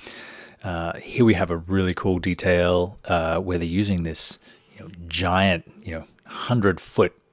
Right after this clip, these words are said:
uh, silk bouncing light off it or through it. I think off it 'cause you can see the shadow, and that's giving this very soft illumination, um, you see here,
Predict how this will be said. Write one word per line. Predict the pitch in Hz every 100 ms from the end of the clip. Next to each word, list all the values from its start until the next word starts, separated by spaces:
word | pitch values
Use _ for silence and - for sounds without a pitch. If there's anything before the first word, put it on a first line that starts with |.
| -
uh, | 95 87 85 85 82
silk | 80 - - 95 85 - - - - - -
bouncing | 92 92 110
light | 92 87 -
off | 101 101
it | 131 - - -
or | - 87
through | - 101 120
it. | 101
I |
think | 104 151 -
off | 104 -
it | -
'cause | - 87
you | 90
can | 92
see | 95
the | 85
shadow, | - 95 87 87 - - - - -
and | 104
that's | 95 98 -
giving | 104 92 90
this | 85 85 - - - -
very | 87 82 95 92 90
soft | - 87 82 -
illumination, | 90 87 85 85 85 90 85 87 -
um, | 87 82 82 82 85 -
you | - 95
see | - 87
here, | 82 87 85